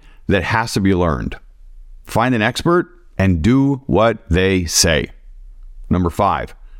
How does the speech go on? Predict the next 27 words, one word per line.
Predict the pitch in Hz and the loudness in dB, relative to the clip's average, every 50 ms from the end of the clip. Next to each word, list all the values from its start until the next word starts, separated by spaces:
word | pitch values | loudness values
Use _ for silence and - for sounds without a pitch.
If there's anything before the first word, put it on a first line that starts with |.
| - - | -6 -2
everyone | - 110 127 131 131 127 120 110 | 0 0 2 2 2 0 0 0
plateaus | - 127 117 101 - - - 123 113 113 107 98 90 80 | 0 0 -2 -2 -2 0 0 2 2 2 2 2 0 0
or | 85 80 78 73 - - - - - | 0 0 0 -2 -6 -10 -20 -8 -4
hits | - 131 139 | -4 -2 0
a | 113 107 | 0 -2
ceiling | - - 131 131 139 127 113 101 | 0 2 2 2 4 2 2 0
at | 80 71 | -2 -2
some | - - 90 80 76 | -2 0 0 0 0
point, | 76 85 80 71 - - - - - | 0 0 0 0 -2 -6 -12 -8 -6
but | - 98 87 | -4 -4 -4
the | 98 | -4
pros | - - 135 131 135 143 147 135 - | -4 -2 0 0 2 0 0 0 -2
who | 120 | -2
push | 107 104 120 113 - - | -2 0 0 -2 -2 -2
through | - 131 143 156 180 | 0 0 2 2 2
it | 190 - - - - - - - - | 0 -2 -6 -12 -20 -20 -12 -4 0
do | 139 135 151 | 2 2 2
so | 147 - 131 113 | 2 2 0 2
by | 101 104 | 2 2
getting | 101 95 101 92 87 | 2 2 2 2 0
help | 82 78 107 113 113 - | 0 2 2 0 0 0
from | - 104 87 | 0 0 0
experts | 90 95 - - - 104 98 92 - - - - - - | 0 0 -2 -2 0 0 0 0 -4 -8 -14 -16 -8 -2
who | - 95 | 0 2
know | 92 87 82 | 2 2 2
the | 78 82 | 2 2
way. | 78 73 65 - | 2 0 0 -2